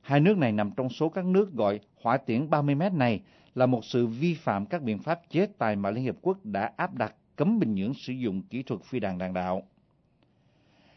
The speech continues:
Cả Nam Triều Tiên và Nhật Bản đều thề quyết sẽ tìm cách bắn hạ hỏa tiễn của Bắc Triều Tiên nếu nó đi chệch hướng và bay qua không phận của họ.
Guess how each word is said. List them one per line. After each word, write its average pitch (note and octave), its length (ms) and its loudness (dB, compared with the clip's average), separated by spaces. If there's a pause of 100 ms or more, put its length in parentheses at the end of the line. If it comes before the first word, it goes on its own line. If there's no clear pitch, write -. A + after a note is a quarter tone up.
(160)
Cả C3 180 4
Nam G3 340 4
Triều B2 160 2 (100)
Tiên F3 240 2
và C#3 80 -2
Nhật G#2+ 220 -4
Bản A2+ 420 -2
đều B2 220 2 (100)
thề A#2+ 200 0 (120)
quyết A3 200 -2
sẽ C#3 160 -4
tìm A2+ 260 -6
cách C3+ 180 -6 (180)
bắn G3 260 2
hạ C3 140 0
hỏa A2 160 -2
tiễn A#2 260 -4
của C3+ 80 -4
Bắc C#3+ 140 -4 (100)
Triều G2+ 120 -4 (100)
Tiên C3+ 240 2 (420)
nếu C#3+ 140 4
nó F#3+ 120 4
đi E3 220 2
chệch B2 220 -2
hướng C#3 400 0
và F#2+ 260 0
bay A2+ 320 -2
qua A#2 180 0
không A2+ 240 -6
phận F#2 220 -8
của A2+ 120 -6
họ. F#2+ 340 -2